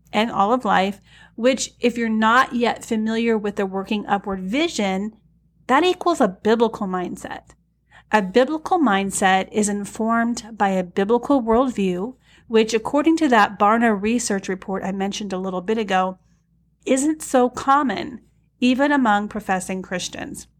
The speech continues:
So let's talk about that. First, let's just review what a worldview is and what mindset means, because your worldview one hundred percent affects your mindset,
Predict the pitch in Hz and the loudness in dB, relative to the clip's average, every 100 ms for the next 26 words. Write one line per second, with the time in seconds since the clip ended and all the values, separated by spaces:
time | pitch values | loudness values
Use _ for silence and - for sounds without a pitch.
0 | _ _ _ _ _ _ - - 247 269 | _ _ _ _ _ _ -12 -4 2 4
1 | 311 - - 240 240 202 - - - - | 2 -4 -2 0 2 0 -2 -4 -6 -6
2 | - - - _ _ _ _ _ _ _ | -8 -20 -20 _ _ _ _ _ _ _
3 | _ - 370 349 - 269 269 370 - 254 | _ -6 -2 -2 0 0 2 0 0 0
4 | 214 202 233 240 240 - 196 202 - 214 | 0 0 2 2 0 -2 2 2 2 -2
5 | 202 185 196 202 226 202 220 240 214 180 | -2 -2 -2 0 0 -2 0 0 0 -4
6 | 185 233 247 - - _ 226 214 208 214 | -2 -4 -6 -10 -18 _ 2 2 2 0
7 | - 208 214 240 277 285 220 190 202 208 | -2 0 2 4 2 2 2 2 2 0
8 | 220 185 190 220 - - _ - 226 233 | 2 0 -2 -6 -8 -14 _ -2 2 4
9 | 220 214 208 214 269 339 285 214 202 196 | 4 2 2 2 2 2 0 0 0 0
10 | 202 202 - 254 254 269 - 254 247 214 | -4 -8 -2 0 0 -4 -2 -2 0 0
11 | 202 202 - 208 - 240 247 - 202 185 | 0 0 -4 -4 0 0 0 -2 0 0
12 | 185 185 190 185 | -2 -2 -2 -4